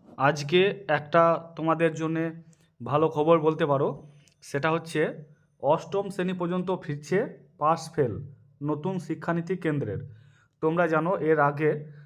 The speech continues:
দু হাজার নয় সালের পর থেকে, আহ, একদম একটানা অষ্টম শ্রেণী পর্যন্ত কিন্তু পাস করিয়ে দেওয়া হতো। যদিও কেউ যদি পাস না করতো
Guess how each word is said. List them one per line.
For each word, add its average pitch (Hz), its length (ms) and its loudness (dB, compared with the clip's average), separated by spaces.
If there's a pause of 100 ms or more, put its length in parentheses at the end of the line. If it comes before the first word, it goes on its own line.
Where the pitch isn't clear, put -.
(160)
দু 143 80 -2
হাজার 160 280 2
নয় 156 220 0
সালের 165 280 0
পর 151 180 0
থেকে, 156 360 -2
আহ, - 680 -14
একদম 151 760 -2
একটানা 170 880 -2 (160)
অষ্টম 165 400 -2
শ্রেণী 180 320 -2
পর্যন্ত 180 340 -2
কিন্তু 175 300 -4
পাস 175 400 0
করিয়ে 170 240 0
দেওয়া 151 200 4
হতো। 107 320 -8 (480)
যদিও 165 580 -2 (160)
কেউ 170 140 0
যদি 170 160 -4
পাস 165 340 0
না 165 160 0
করতো 170 540 -4